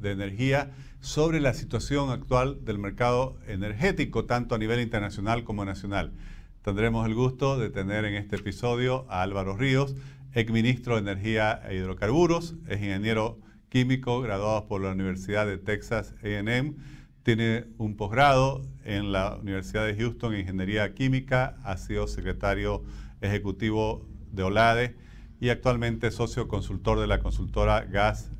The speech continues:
Energy Latin America, un permanente analista del sector y autor también de artículos y columnas de opinión.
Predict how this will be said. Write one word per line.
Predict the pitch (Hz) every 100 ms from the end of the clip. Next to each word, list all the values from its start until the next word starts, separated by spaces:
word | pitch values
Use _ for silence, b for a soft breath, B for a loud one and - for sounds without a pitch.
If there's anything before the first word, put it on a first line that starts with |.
| -
Energy | 107 101 101 98 104 104 113
Latin | 95 92 98 95
America, | 95 101 95 107 110 b b b b b - -
un | 113
permanente | 101 95 98 101 101 107 110 - -
analista | 95 92 101 92 - 107 113 -
del | 101 90
sector | - 92 101 110 -
y | 98
autor | 87 92 98 95
también | 92 90 92 95 - -
de | 90 90 - -
artículos | 87 85 98 - 95 95
y | 90
columnas | 90 87 90 90
de | 87
opinión. | 82 82